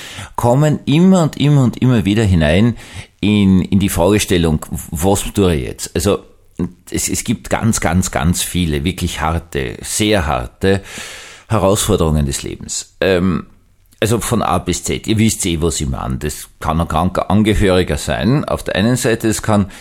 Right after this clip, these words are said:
irgendeine Beziehungsproblematik sein, auf der anderen Seite, das kann irgendwas am Arbeitsplatz sein.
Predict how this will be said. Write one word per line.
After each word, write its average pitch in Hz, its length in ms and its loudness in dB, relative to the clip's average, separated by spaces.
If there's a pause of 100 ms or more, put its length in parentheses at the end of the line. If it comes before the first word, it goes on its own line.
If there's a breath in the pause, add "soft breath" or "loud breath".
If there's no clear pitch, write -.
(340 loud breath)
irgendeine 104 400 2
Beziehungsproblematik 87 1300 0
sein, 87 180 0
auf 87 120 -2
der - 140 -4
anderen 113 280 2
Seite, 87 420 0
das 85 200 -2
kann 95 340 2
irgendwas 101 580 2
am 87 140 2
Arbeitsplatz 80 760 0
sein. 50 280 -6